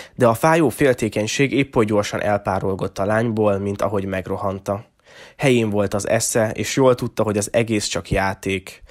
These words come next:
Sőt, most azt is kicsit nevetségesnek érezte, hogy féltékeny haragból eltolta magától a fiatalembert.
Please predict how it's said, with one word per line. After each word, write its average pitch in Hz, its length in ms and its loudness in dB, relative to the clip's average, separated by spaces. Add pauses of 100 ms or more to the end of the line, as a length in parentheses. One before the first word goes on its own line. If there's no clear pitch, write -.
Sőt, - 380 2
most 110 200 -4
azt - 220 0
is 131 100 -2
kicsit 123 280 -6
nevetségesnek 110 760 -2
érezte, 117 400 0
hogy 107 160 -2
féltékeny 120 600 0
haragból 104 500 2
eltolta 113 600 2
magától 95 480 -4
a 95 60 -4
fiatalembert. 95 960 -2